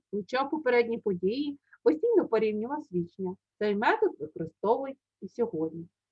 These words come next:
Цікаву інформацію збирають і вчені етнографи. Пам'ятаємо, що етнографія — це наука, яка вивчає культуру, побут народів світу,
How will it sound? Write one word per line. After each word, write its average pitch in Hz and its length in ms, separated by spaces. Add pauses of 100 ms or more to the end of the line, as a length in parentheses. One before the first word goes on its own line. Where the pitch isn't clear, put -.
(240)
Цікаву 240 600
інформацію 214 800
збирають 233 540
і 240 100
вчені 220 500
етнографи. 233 760 (360)
Пам'ятаємо, 190 840 (300)
що - 300
етнографія — 196 880
це 226 120
наука, 240 440
яка 220 260
вивчає 202 460
культуру, 302 680 (300)
побут 247 440 (200)
народів 262 420
світу, 247 540